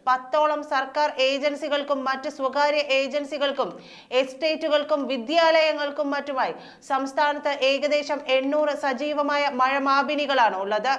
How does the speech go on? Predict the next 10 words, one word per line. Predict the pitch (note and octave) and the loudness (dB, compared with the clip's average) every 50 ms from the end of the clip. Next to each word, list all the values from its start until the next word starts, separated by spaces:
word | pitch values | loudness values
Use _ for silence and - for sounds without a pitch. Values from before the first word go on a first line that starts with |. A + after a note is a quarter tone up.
| - - - - - - - - - - G#3+ A#3 | -4 -10 -20 -20 -20 -20 -20 -14 -6 0 2 2
ഓഖി | B3 B3 - D4 D4 C4+ | 2 0 -2 -4 -4 -2
മുതൽ | C#4 C4 C#4 C4+ C4+ C4 - - - - - - | -2 -2 -2 -2 -2 -4 -6 -10 -18 -20 -10 -4
ചൂരൽമല | C#4 C#4 C4+ C#4 C#4+ D4 D4 D4 D4+ D4 D4 D4 C#4+ B3 C4 | -2 0 2 2 2 2 2 2 0 0 2 0 0 0 0
വരെയുള്ള | C#4 C4+ C#4+ D4 D4 C#4+ C#4+ C4+ B3 G#3+ E3+ D3+ - - - - - G3+ B3 | 0 2 2 2 2 2 2 4 4 4 4 2 0 -4 -16 -12 -4 0 2
ദുരന്തങ്ങളെ | C4 C4+ C#4 C#4+ C#4+ D4+ C#4+ C#4+ D4 C#4+ C#4+ C4+ | 4 4 4 2 0 -2 -2 0 0 0 0 0
മുൻകൂട്ടി | C4+ C4 C4+ C#4 C#4+ D4+ C#4 C#4+ C#4+ C#4+ | -2 -2 -2 -2 -2 -2 -2 -2 -4 -4
കണ്ട് | C#4+ C#4+ C#4 D4 C#4+ B3 A3 C4 | -2 -2 0 0 0 0 -2 -2
വിപത്തുകൾക്കെതിരെ | B3+ A3+ C#4 C#4 - D#4 C#4 D4 D4+ D4+ D4+ D#4 D4 B3+ C#4+ C4+ A#3+ F3+ - - - - - - A3 B3+ | -2 -2 -2 -2 -2 -2 2 2 2 2 2 0 0 2 2 2 0 0 -2 -6 -14 -18 -10 -4 0 0
വടിയെടുക്കാൻ | C4 B3+ C#4+ D4 D4 D4 D4 D4 D4 D4+ C#4+ C4+ C4 - B3+ B3+ | 2 2 2 0 0 0 0 0 0 0 -2 -2 -2 -4 -4 -4
എന്നാൽ | B3+ C4+ D4 C#4 A3+ | -2 0 0 0 0